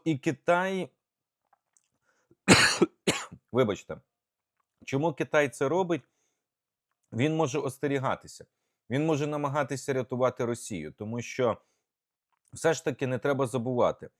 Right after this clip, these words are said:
що як колись наші предки хотіли військ Антанти, ми теж маємо прагнути, ми не маємо цього соромитися, що іноземні війська мають бути на нашій території і допомогти нам.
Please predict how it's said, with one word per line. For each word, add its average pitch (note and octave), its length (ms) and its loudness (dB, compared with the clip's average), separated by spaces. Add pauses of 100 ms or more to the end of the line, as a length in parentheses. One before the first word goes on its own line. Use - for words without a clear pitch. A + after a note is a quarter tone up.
(320)
що C3+ 640 4
як A#2 280 -2
колись C#3+ 460 -2 (380)
наші C3 300 -2
предки F3+ 460 -2
хотіли A2 640 0
військ A2+ 400 -4
Антанти, G2 540 -2
ми C#3 140 -6
теж E3+ 260 -2
маємо G#2+ 320 -2
прагнути, F2+ 480 -4
ми A2+ 120 -6
не C#3 100 -6
маємо D3+ 340 -4
цього A#2+ 280 -4
соромитися, C3 680 -6 (320)
що - 180 0
іноземні C3 540 0
війська A#2+ 320 -2
мають A#2 280 -4
бути A2+ 240 -6
на A2+ 120 -4
нашій A2+ 320 -4
території B2 680 -2
і A#2 40 -2
допомогти A2+ 640 -6
нам. C#2+ 160 -12